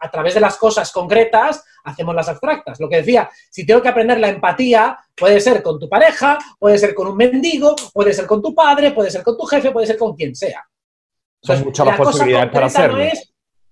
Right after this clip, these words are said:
Speaker 1: ¿eh?
Speaker 2: Son muchas las posibilidades para hacerlo.
Speaker 1: Claro, es decir, no dependes de las circunstancias externas. No digo, "Es que esta vida soy pobre, no puedo aprender la empatía". Y tendrá que ver una cosa con la otra.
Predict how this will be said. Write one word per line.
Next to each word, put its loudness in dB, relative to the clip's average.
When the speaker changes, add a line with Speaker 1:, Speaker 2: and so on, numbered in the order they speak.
Speaker 1:
¿eh? -2
Speaker 2:
Son 0
muchas 2
las 2
posibilidades 0
para 0
hacerlo. -2
Speaker 1:
Claro, 2
es 0
decir, 0
no 0
dependes -2
de -2
las 0
circunstancias -4
externas. -4
No 0
digo, -2
"Es -8
que -8
esta 0
vida -2
soy -4
pobre, 2
no -2
puedo 2
aprender 0
la -4
empatía". -4
Y -2
tendrá -6
que 0
ver -4
una -10
cosa -8
con -8
la -4
otra. -4